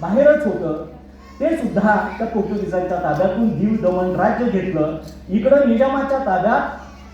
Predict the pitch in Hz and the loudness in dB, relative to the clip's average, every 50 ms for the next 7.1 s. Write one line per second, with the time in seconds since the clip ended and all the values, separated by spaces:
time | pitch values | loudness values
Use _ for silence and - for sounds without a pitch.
0 | - - - - - 220 233 220 202 202 262 269 247 247 254 262 254 262 277 269 | -20 -20 -12 -6 -2 0 0 2 2 2 2 2 2 2 2 2 0 0 0 -2
1 | - 233 208 233 226 196 - - - - - 220 208 214 220 233 233 226 220 185 | 0 0 0 0 0 0 0 -2 -4 -2 0 0 0 2 2 2 2 0 0 0
2 | 202 190 190 208 220 220 214 214 208 185 185 220 226 226 226 202 185 - 190 202 | 0 0 0 0 0 0 -2 -2 -2 -2 -2 -2 0 0 0 0 -2 -4 -2 -2
3 | 208 208 214 214 214 220 220 220 220 220 - - 175 170 165 - - 233 233 - | 0 2 2 4 4 4 2 2 0 -4 -6 -4 -2 -2 -2 0 0 0 0 0
4 | - - - - - - - - - - - - - - - - - - - - | -2 -4 -8 -12 -14 -16 -18 -20 -20 -20 -20 -20 -20 -20 -20 -20 -20 -10 0 2
5 | 214 208 214 226 240 240 240 240 240 233 - - - - 240 262 - 294 269 208 | 4 4 6 6 6 6 6 4 2 0 -2 -4 -2 0 0 2 2 2 2 2
6 | 180 - - - 269 285 277 - 269 254 262 254 220 196 180 190 185 185 - - | 0 0 2 2 4 4 4 2 2 2 4 4 4 4 2 2 2 2 2 0
7 | - | 0